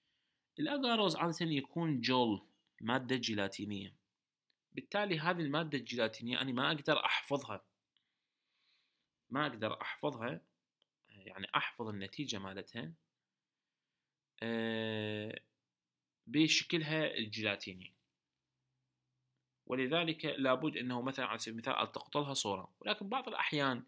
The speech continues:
يكون الباند ما ظاهر، لأنه كمية ال دي إن إيه قليلة جدًا. آه، فبالتالي بعض الأحيان الصورة تطلع مو واضحة مثلًا،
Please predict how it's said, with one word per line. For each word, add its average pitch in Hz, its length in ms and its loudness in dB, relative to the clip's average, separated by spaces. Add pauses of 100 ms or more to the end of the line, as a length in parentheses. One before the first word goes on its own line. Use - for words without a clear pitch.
(540)
يكون 208 320 2
الباند 165 500 6
ما 151 200 8
ظاهر، 135 460 6 (360)
لأنه 131 420 -2
كمية 127 420 -2
ال 120 100 -4
دي 131 140 -4
إن 127 80 -4
إيه 131 100 -2
قليلة 113 500 0
جدًا. 98 360 -2 (2250)
آه، 104 600 -4
فبالتالي 180 840 4
بعض 170 300 0
الأحيان 147 600 0
الصورة 160 320 -2
تطلع - 420 -4
مو 113 240 0
واضحة 123 220 0
مثلًا، 98 260 -16